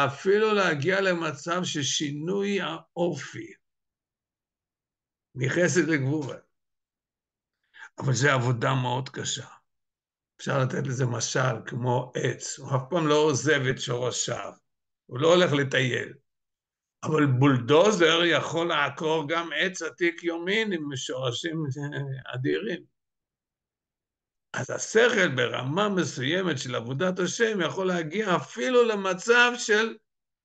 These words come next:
עקירת המידות ושתילתם מחדש.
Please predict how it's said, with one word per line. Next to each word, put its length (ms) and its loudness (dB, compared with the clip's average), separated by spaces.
עקירת 800 0
המידות 640 0
ושתילתם 1080 0
מחדש. 920 -4